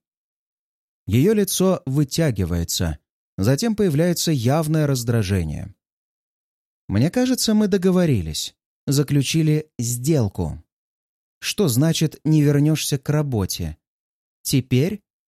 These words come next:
О каких дополнительных условиях может идти речь? Ни о каких, а о каком. Поправляю. Всего об одном. Изабелла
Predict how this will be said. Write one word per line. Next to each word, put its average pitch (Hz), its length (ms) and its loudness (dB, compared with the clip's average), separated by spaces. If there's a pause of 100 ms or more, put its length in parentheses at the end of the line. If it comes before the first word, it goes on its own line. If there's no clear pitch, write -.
(1040)
О 135 140 2
каких 180 360 0
дополнительных 131 760 2
условиях 151 520 0
может 160 320 -2
идти 165 500 -2
речь? 135 600 -2 (1080)
Ни 117 140 2
о 139 120 4
каких, 170 480 -2 (420)
а 185 120 2
о 156 160 -4
каком. 98 560 -2 (580)
Поправляю. 104 640 0 (340)
Всего 165 400 4
об 147 220 0
одном. 120 500 0 (1700)
Изабелла 175 800 4